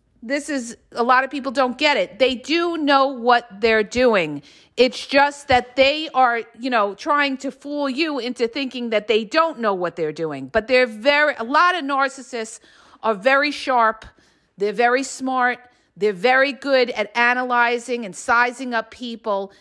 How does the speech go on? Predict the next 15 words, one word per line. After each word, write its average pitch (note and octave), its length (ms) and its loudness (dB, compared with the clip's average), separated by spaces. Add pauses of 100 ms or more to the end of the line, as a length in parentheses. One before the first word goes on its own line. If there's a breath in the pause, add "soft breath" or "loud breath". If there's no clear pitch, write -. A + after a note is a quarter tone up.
(260 soft breath)
They've A#3+ 220 2
studied B3 600 -4
you, D#3 440 -12
okay? A3+ 580 -4 (360 soft breath)
So D4 300 2
when C#4 220 -2
you G4+ 200 0
meet G4+ 300 -2
somebody, A3 640 0 (360 soft breath)
they're - 240 2
going, E4 380 -4 (140)
you B3 200 -6
meet F4+ 200 0
a C4 40 0
narcissist, B3+ 960 -2